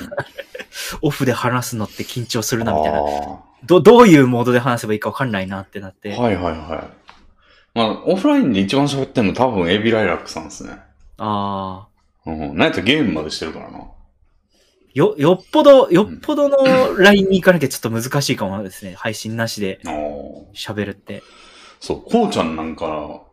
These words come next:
Speaker 2: う完全にそうやしな、俺。あの、
Speaker 1: あー。
Speaker 2: ほんまにラジオでする会話しかしてないよ。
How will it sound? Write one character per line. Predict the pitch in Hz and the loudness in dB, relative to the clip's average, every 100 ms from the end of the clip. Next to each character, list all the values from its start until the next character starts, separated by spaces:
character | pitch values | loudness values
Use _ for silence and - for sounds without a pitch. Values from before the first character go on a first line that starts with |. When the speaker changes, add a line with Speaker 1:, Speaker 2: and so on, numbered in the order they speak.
| - | -18
Speaker 2:
う | 82 76 | -16 -12
完 | - 156 143 | -2 -2 2
全 | 143 139 | 0 0
に | |
そ | 113 107 | 2 0
う | |
や | 76 | 0
し | - | -6
な、 | 76 | -10
俺。 | 76 - _ _ _ _ _ | -12 -14 _ _ _ _ _
あ | 101 | 0
の、 | 98 | 2
Speaker 1:
あ | 107 101 101 98 101 - | 2 2 0 -2 -6 0
ー。 | |
Speaker 2:
ほ | 240 | 2
ん | 240 233 | 2 2
ま | 226 | 2
に | 220 | 2
ラ | 196 196 | 2 2
ジ | 196 | 2
オ | 123 | 0
で | 98 | 0
す | 113 | -2
る | 98 | 2
会 | 95 | 2
話 | 92 | 2
し | - | -2
か | |
し | - | -4
て | - | -2
な | 90 | -2
い | |
よ。 | - | -2